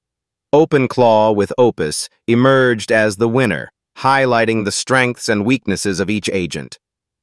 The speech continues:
It was a comprehensive and entertaining look at the capabilities of these A I tools.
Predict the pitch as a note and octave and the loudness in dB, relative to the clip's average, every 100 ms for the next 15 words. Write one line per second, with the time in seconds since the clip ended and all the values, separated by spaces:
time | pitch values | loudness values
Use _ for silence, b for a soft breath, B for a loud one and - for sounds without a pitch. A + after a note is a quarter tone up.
0 | _ C3+ C#3+ C3+ - E3 D#3+ C#3+ B2 C#3+ | _ -2 2 2 2 0 2 0 0 -2
1 | - C3 B2 A2 - C3+ B2+ - C#3 C3 | 0 -2 0 -2 0 0 -2 -2 0 0
2 | A2 G2 A2+ E2 - E2+ F#2 A#2+ A2 F2 | 0 2 2 0 -4 -8 -4 -4 -4 -2
3 | B2+ A2+ D#2+ D#2 D#2+ E2+ F2+ F2 D#2+ G2 | 0 0 -2 -4 -6 -6 -4 -4 -2 -2
4 | F2+ F2 E2 - F#2+ D#2 C2 B1 - | 0 -2 -4 -4 -6 -6 -8 -12 -14